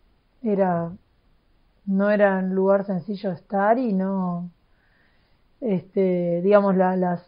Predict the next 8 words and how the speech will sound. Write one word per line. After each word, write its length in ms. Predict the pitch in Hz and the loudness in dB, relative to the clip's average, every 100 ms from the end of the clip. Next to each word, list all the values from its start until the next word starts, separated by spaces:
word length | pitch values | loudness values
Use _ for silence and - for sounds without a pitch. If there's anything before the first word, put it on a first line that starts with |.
| _ _ - | _ _ -4
el 140 | 196 | -4
funcionamiento 880 | 185 208 196 208 196 190 202 226 240 | -2 -2 0 0 2 0 0 0 -2
institucional 640 | 196 190 170 190 190 220 | -2 -4 -2 -2 0 2
y 80 | 208 | 2
la, 240 | 185 180 254 | 2 0 0
y 60 | |
las 200 | 185 180 | -2 -2
relaciones 800 | 185 185 180 - 208 220 254 269 | 0 0 -2 -4 -2 0 0 -2